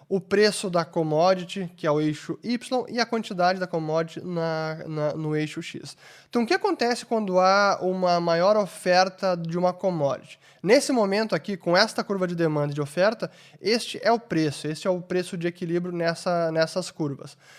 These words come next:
Mas se há uma maior oferta da commodity e a curva de oferta se desloca para a direita, o que acontece é que há um novo preço de equilíbrio em face dessa maior quantidade de bem. Então, o que tá acontecendo agora, por exemplo,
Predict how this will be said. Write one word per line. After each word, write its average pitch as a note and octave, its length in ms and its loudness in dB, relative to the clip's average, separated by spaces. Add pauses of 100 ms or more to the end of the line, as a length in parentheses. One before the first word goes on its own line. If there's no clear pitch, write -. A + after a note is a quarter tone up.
(140)
Mas G#3+ 220 4
se - 120 0
há D#4 60 6
uma E4+ 220 4
maior A3+ 240 2
oferta G3+ 520 0
da E3+ 140 0
commodity E3 760 2
e D#3+ 140 -2
a D3+ 140 4
curva G#3+ 500 0
de E3+ 60 2
oferta E3+ 420 0
se - 100 -10
desloca D#3+ 500 0
para D3 440 0
a D#3+ 140 0
direita, D3+ 560 -4 (360)
o B3+ 80 -4
que B3+ 120 0
acontece A#3 580 0
é D4 60 -2
que - 260 -6
há F#3+ 160 4
um G#3+ 160 2
novo A3+ 480 4
preço F3+ 460 -2
de D#3 80 -4
equilíbrio E3+ 680 -6 (260)
em F4+ 120 -2
face F#3 340 6
dessa G3+ 220 0
maior E3+ 240 6
quantidade F3 560 0
de A3+ 80 -6
bem. G#3+ 180 0
Então, D3 200 0
o D3+ 40 -4
que - 80 -12
tá F3 80 4
acontecendo E3+ 420 -4
agora, D#3+ 360 2
por D#3 160 -2
exemplo, D#3+ 520 0